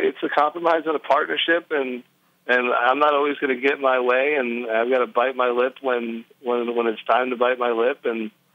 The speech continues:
when it's time to take a stand on something, you know, hopefully my logic is right and she'll see it,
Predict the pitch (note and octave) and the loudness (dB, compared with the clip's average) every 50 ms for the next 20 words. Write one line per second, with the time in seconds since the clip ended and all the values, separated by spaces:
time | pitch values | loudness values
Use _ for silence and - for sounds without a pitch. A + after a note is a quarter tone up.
0 | _ _ _ _ _ _ A2+ A2+ A2+ - - B2 A#2+ B2+ A#2+ - - B2 A#2 A2 | _ _ _ _ _ _ -4 -4 -4 0 0 2 2 2 -2 -2 -4 -4 -4 -4
1 | G#2 - - B2 B2 B2+ B2 A#2+ A#2+ A#2+ A2+ - B2 A2+ A2 A2 C3+ C3 C3 C#3 | -8 -4 -2 0 0 0 0 0 -2 -2 0 -2 -4 -4 -2 -2 -4 -2 -2 -2
2 | C#3+ C#3+ C3 A#2+ A2 G#2+ G#2+ A2+ A2 G2+ B2 B2 A#2+ - A#2+ A#2 A2+ A#2 A2+ A#2 | -2 -2 0 0 2 2 0 0 -2 -2 -2 -2 -2 -2 -2 0 0 0 0 -2
3 | A2+ - - A2+ A2+ A2+ A2+ A2 A2 A2 A2 A#2 G#2+ - A#2 A2 G2+ G#2+ G#2+ A2+ | -6 -4 0 0 2 4 4 2 2 0 -6 -10 -10 -10 -10 -6 -2 0 0 2
4 | C3 D3+ D3 B2 G#2+ - A2+ G#2 - - - A#2 A#2 A#2 A#2+ B2+ - | 0 -2 -4 -6 -4 -4 -4 -4 -4 -4 -2 0 2 2 0 0 -2